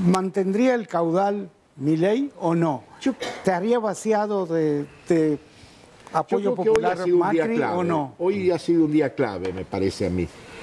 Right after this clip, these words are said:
Speaker 2: porque entre ayer y hoy, ¿no? Eh, ah, por primera vez, eh, Milei ha sentido el rigor,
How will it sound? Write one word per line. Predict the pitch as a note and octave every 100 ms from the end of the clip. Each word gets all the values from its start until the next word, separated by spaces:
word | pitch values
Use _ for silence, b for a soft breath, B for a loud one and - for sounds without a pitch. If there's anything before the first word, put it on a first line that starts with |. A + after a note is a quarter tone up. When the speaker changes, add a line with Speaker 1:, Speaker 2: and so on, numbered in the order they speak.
| B -
Speaker 2:
porque | C3 B2 - B2+ A#2+ A2+
entre | F#2+ G2
ayer | A2 A#2+
y | A#2+
hoy, | G#2 F#2+
¿no? | G#2 B2+ -
Eh, | A2+ G2+ F#2+ F#2 -
ah, | G#2+ G#2 F#2 -
por | B2
primera | G2+ C#3+ F#3
vez, | E3+ F#3+ F#3+ F#3
eh, | C3+
Milei | A#2+ A2+ A2+ A#2 A#2 D#3 E3+
ha | C#3+
sentido | C#3+ B2 - E3 E3
el | D3+
rigor, | G#2+ B2+ C3 E3+ E3+